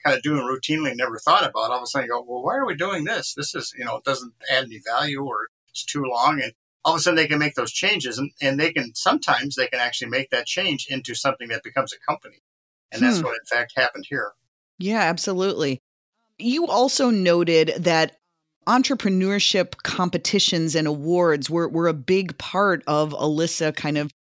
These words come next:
Speaker 2: quickly climbing, you know, climbing the ranks and making this into a company.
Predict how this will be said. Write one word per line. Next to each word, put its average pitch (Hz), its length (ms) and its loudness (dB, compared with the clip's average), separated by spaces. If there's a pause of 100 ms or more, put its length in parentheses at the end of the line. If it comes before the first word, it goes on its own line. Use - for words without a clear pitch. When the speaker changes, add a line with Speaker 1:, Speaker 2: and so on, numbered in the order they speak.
(140)
Speaker 2:
quickly 180 640 0
climbing, 160 880 2
you 165 100 0
know, 151 260 0
climbing 165 340 0
the 156 80 -2
ranks 160 240 -2
and 151 100 0
making 151 240 -2
this 143 200 -2
into 139 220 -2
a 127 60 -4
company. 131 480 -4